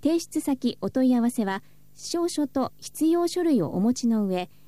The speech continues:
児童扶養手当は八月三十一日月曜日、特別児童扶養手当は九月十日木曜日までに、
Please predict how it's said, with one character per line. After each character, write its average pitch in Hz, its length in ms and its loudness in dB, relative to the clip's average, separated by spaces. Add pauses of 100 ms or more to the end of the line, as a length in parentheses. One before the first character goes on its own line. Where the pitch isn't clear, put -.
(120)
児 180 120 -6
童 311 200 2
扶 330 140 -2
養 330 200 2
手 311 240 0
当 214 160 -2
は 170 180 -4 (100)
八 - 300 -6
月 339 200 -4
三 339 320 2
十 180 160 0
一 156 240 0
日 240 220 2
月 190 260 -4
曜 208 160 2
日、 160 160 -4 (680)
特 220 220 0
別 349 240 0
児 330 100 0
童 311 200 2
扶 302 140 0
養 294 220 4
手 285 220 0
当 190 140 -4
は 156 180 -4 (240)
九 339 120 0
月 349 300 -2
十 262 220 0
日 262 140 0
木 208 280 0
曜 370 160 2
日 277 100 4
ま 202 120 2
で 170 100 -4
に、 151 160 -4